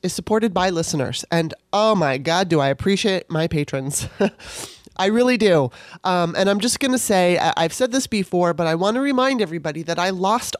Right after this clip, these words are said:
all of my income in twenty eighteen. It was all snagged from me, most of it. Um, not my podcast income, which was very, very small.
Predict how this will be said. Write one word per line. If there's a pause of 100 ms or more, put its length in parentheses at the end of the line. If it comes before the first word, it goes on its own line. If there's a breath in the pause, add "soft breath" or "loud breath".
all
of
my
income
in
twenty
eighteen.
It
was
all
snagged
from
me, (680 loud breath)
most
of
it. (300 loud breath)
Um,
not
my
podcast
income,
which
was
very,
very
small.